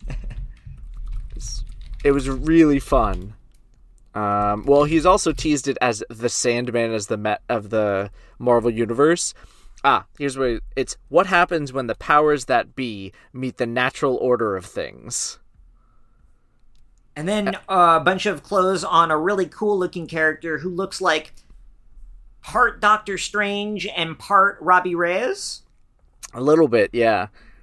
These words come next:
Speaker 1: And that's why I'm like, I think this is going to be an Exiles book.
Speaker 2: Yeah, 'cause there's a bunch of variants on the same guy in different colors and costumes.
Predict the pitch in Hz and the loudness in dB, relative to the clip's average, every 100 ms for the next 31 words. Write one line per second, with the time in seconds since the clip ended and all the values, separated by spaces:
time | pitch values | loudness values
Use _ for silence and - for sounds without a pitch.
0 | _ _ _ _ - - _ _ _ _ | _ _ _ _ -20 -20 _ _ _ _
1 | - 139 175 190 190 160 147 143 135 - | -8 0 0 2 2 2 4 2 2 -4
2 | _ 120 143 139 147 123 127 123 120 113 | _ 0 0 0 -4 -2 -4 -4 -6 -4
3 | 123 113 107 113 117 107 101 107 120 113 | -2 -2 -4 -10 -6 -4 -2 -2 -2 -2
4 | 101 92 92 95 - 98 87 - - - | -2 -2 -4 -8 -8 -6 -6 -12 -18 -20
5 | _ _ _ _ _ _ _ _ _ 135 | _ _ _ _ _ _ _ _ _ -2
6 | 233 208 - 143 160 156 175 180 127 160 | 0 2 -2 -6 -6 -2 -2 0 2 2
7 | 170 147 143 135 123 139 131 131 123 135 | 0 -2 -6 -8 -4 -6 -2 0 0 0
8 | 117 - 123 120 104 139 123 113 139 131 | -6 -10 -12 -12 -8 -8 -8 -4 -4 -2
9 | 131 127 113 110 131 127 127 123 127 - | -2 -2 -6 -4 -2 -2 -6 -16 -16 -18
10 | - | -20